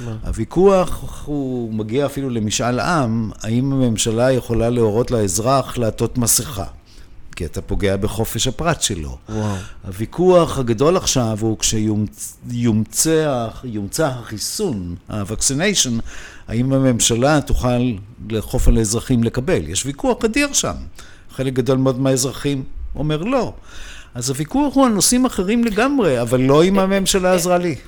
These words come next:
Speaker 1: אה, אה, איך החיים נראים שם, לצד המחלה? איך זה נראה?
Speaker 2: Hmm.
Speaker 1: מה, אנשים, אה, אה, מבואסים, אנשים שמחים, אנשים עובדים, אנשים עובדים מהבית,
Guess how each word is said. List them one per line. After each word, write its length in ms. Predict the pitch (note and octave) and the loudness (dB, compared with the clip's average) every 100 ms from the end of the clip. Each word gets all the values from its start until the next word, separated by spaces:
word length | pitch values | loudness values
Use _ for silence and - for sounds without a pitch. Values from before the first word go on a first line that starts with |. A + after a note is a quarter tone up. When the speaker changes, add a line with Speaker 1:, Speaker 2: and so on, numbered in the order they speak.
| - - - | -16 -10 -4
Speaker 1:
אה, 60 | G3+ F#3 | -4 -4
אה, 100 | G#3 - | -6 -6
איך 180 | G3 A#3+ | -6 -4
החיים 380 | - G3 G3 F#3 | -4 -4 -2 -2
נראים 340 | D#3 E3+ D3+ | -2 -2 -2
שם, 180 | - - - - - - | -4 -8 -10 -10 -10 -10
לצד 380 | G#2+ - A#2+ | -8 -6 -4
המחלה? 440 | A#2+ G#2+ - G#2+ F#2+ B2+ | -4 -6 -6 -6 -6 -6
איך 160 | C#3 | -6
זה 120 | E3 | -4
נראה? 260 | E3 C#3+ A#2 | -2 -2 -4
Speaker 2:
Hmm. 340 | - - - | -6 -14 -4
Speaker 1:
מה, 380 | D3 A#2 C#3 D3 | -2 0 0 0
אנשים, 440 | C3+ A#2+ - B2 B2 | -2 -4 -4 -2 -2
אה, 40 | A#2 A2+ G#2+ - - - - - | -2 -2 -4 -8 -18 -20 -20 -14
אה, 60 | B2 B2 A#2 A2+ A2+ A2+ | -10 -8 -8 -8 -10 -8
מבואסים, 880 | A2+ B2 A#2+ A#2+ - - F3+ E3+ D#3 | -4 -2 -2 -2 0 0 0 2 2
אנשים 320 | C3 A#2+ A#2 | 0 -2 -4
שמחים, 580 | G2+ C3 C#3 D#3+ D#3+ D#3 | -4 -4 -4 -2 -2 -2
אנשים 280 | C3 A#2 C#3 | -2 -4 -4
עובדים, 560 | A#2+ G#2+ B2 E3+ E3 C#3 | -4 -2 0 2 2 0
אנשים 400 | A#2+ C#3+ C3 B2+ | 0 0 -2 -2
עובדים 260 | A2+ B2+ | -2 0
מהבית, 680 | B2 A2 C3+ D#3 D#3+ C#3+ | 0 0 0 0 0 -2